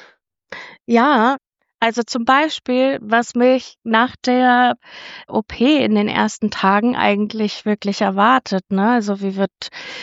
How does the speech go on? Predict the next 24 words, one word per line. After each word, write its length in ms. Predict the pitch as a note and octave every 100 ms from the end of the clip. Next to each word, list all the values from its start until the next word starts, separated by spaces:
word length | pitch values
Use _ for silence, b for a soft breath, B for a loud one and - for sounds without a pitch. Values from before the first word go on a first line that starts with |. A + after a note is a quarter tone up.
| B B -
wie 120 | G#3
geht's 300 | A#3 B3+ -
den 300 | B3+ A#3 G#3+
er-, 200 | - -
meisten 540 | G3+ G#3+ G#3 - G#3 G3
Patienten? 720 | G3+ - G3 G3 F#3+ G3 F#3+
Was 160 | F#3+
sind 180 | - G#3
so 200 | - G#3+
eure 340 | G#3 A3 A#3+ A#3
Erfahrungen? 1000 | G#3+ G3+ - G3+ G3+ G3+ G3+ G3+ G3+ G3+ B B B B _ -
Was 380 | G#3 G3 G#3+ -
sind 240 | A3+ A3+
so 480 | - A3+ G#3+ G#3+ G#3+ G#3+ G#3+ _ _ _ _ _ -
die 640 | A3 G#3+ G#3+ G#3+ G#3 G#3 - _ _ _ _ _ _ -
ersten 420 | - G#3+ - -
Stolpersteine 960 | G#3 - A3 A#3+ A#3+ G3+ - F#3+ G3+ G3
vielleicht, 520 | - G3+ G3 G3+ -
auf 140 | G#3+ -
die 140 | G#3
man 200 | G#3 G#3
schon 200 | - G#3+
achten 420 | F#3+ G#3 - G3+
könnte? 600 | - G3+ G3 - G#3 A3+